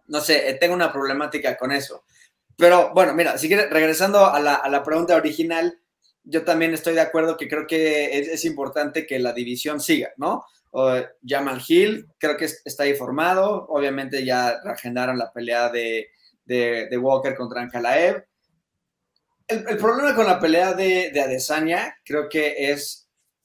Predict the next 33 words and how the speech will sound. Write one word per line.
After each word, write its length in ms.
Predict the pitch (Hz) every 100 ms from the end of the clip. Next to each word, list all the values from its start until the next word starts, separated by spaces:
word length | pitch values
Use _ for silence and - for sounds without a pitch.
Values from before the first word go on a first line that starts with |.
| _
un, 260 | - 165 139 _
la, 320 | 147 120 123 -
la 140 | 135
división, 640 | 127 131 127 160 190 269 320
número 300 | 185 165 147
uno, 160 | 185
que 100 | 190
ya 140 | 147 131
vimos 420 | 147 156 147 -
que 100 | 131
Adesanya 720 | 120 123 143 139 147 147 143 127
en 140 | 123
doscientos 440 | 120 120 139 139 135
cinco, 560 | 147 139 139 139 139 _ _ _ _ _ _ _
pues, 800 | 143 139 135 131 - - - _ _ _ _ _ _ -
aunque 440 | 139 135 143 139 143
haga 280 | 165 180
el 180 | 185 175
esfuerzo 540 | 151 147 165 165 165 -
que 160 | 135
hizo 280 | 135 147 143
a 40 |
lo 60 | 139
mejor 180 | 139 147
John 120 | 143
Jones 180 | 139 147
para 140 | 143 131
subir 180 | 135 139
a 120 | 135
pesado, 420 | 135 - 156 151
lo 160 | 143 131
que 120 | 131
sea, 340 | 151 156 156